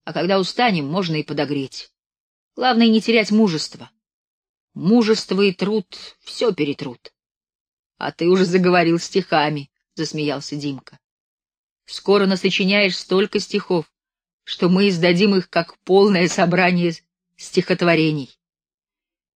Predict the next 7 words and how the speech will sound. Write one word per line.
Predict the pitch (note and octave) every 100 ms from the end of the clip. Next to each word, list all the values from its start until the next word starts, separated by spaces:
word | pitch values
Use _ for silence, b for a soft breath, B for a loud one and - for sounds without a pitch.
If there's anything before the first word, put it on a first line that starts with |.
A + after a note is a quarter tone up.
| _
«Не | E3 G3
забудь | A3 A3 C4+ -
и |
обо | B3 B3
мне | A#3+ C4
парочку | A#3+ A3+ F#3+ - F3+
написать», | F3 E3+ - C#3+ - -